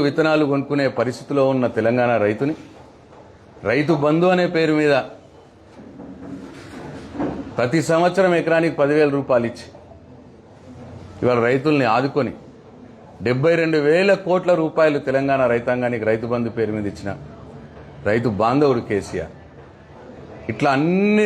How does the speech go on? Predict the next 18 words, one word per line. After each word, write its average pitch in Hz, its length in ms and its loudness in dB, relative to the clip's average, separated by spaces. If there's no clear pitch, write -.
రంగాల్లో 170 460 2
తెలంగాణ 165 420 4
రాకున్న 170 400 0
మొదలు 165 260 0
డెబ్బై 143 280 2
లక్షల 170 260 0
మెట్రిక్ 170 300 -4
టన్నుల 175 280 4
వడ్లు 147 260 2
పండితే, 151 280 0
తెలంగాణలో 139 540 2
కేసీఆర్ 170 640 2
పరిపాలన 165 420 2
వల్ల, 151 140 2
కేసీఆర్ 151 560 2
రైతు 151 240 0
ప్రయోజక 165 460 2
కార్యక్రమాలు 151 540 2